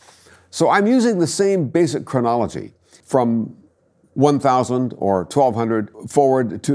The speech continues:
the, to seventeen sixty-five, which of course is when the British, uh, acquire hegemony in, in India. But I'm not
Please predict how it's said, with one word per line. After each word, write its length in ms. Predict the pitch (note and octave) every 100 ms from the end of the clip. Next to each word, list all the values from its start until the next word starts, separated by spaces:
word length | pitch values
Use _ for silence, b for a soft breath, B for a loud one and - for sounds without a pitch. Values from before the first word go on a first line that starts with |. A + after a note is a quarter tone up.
| C3
the, 340 | B2+ A#2 -
to 380 | G#2+ C3+ B2+ B2
seventeen 480 | - D3+ B2+ C3 C3
sixty-five, 1000 | C3+ C3+ A2 - D3 D3 D3 C#3 G#2+ - - _
which 300 | A2+ G2+ A2+
of 100 | -
course 240 | B2+ G#2
is 100 | G#2
when 200 | G#2+ G#2
the 40 |
British, 420 | F2+ B2+ B2+ - - b b b b b b _
uh, 220 | - A2
acquire 680 | - A#2+ - B2+ A#2+ A2+ F2+ - _ _ _ _ -
hegemony 540 | G#2 C#3+ C#3 C3 A#2+
in, 380 | A#2 A2 G#2+ G#2
in 240 | - G2+
India. 340 | F2+ G2 C3 E3+ _ _ _ _ _
But 400 | E3 E3+ E3+ - _ -
I'm 180 | D#3 E3+
not 320 | A3 G#2+